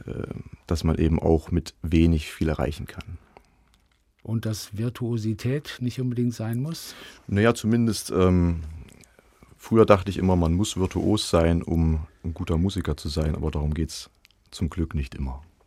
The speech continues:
Speaker 2: Wann fühlen Sie sich am lebendigsten?
Speaker 1: Ähm, in der Natur, beziehungsweise beim gemeinsamen Musizieren mit guten Freunden.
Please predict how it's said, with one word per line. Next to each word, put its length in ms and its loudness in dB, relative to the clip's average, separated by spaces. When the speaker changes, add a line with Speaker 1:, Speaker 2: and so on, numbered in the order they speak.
Speaker 2:
Wann 220 4
fühlen 260 6
Sie 80 2
sich 200 -2
am 120 4
lebendigsten? 680 -2
Speaker 1:
Ähm, 400 8
in 80 4
der 80 6
Natur, 640 4
beziehungsweise 840 2
beim 540 4
gemeinsamen 540 2
Musizieren 560 0
mit 100 -2
guten 220 -8
Freunden. 500 2